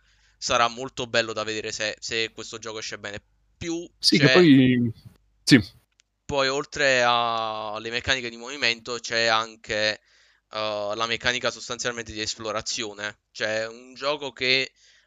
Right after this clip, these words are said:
Speaker 1: pone anche l'attenzione molto sull'esplorazione. Infatti, eh, dice che non c'è una mappa vera e propria, ma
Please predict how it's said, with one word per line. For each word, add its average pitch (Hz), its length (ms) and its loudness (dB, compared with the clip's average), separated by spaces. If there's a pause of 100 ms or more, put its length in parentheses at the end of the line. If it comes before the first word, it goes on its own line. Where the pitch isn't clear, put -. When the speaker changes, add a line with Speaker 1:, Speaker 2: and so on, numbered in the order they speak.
(140)
Speaker 1:
pone 147 260 2
anche 143 300 2
l'attenzione 127 580 -2
molto 131 320 -8
sull'esplorazione. 113 1040 -6
Infatti, 117 840 -6 (440)
eh, 107 600 -4
dice 123 380 -4
che 117 180 0
non 123 320 -12
c'è 139 200 -2
una 127 240 -4
mappa 113 340 -2
vera 107 200 -4
e 107 40 -6
propria, 107 580 -6 (340)
ma 113 280 0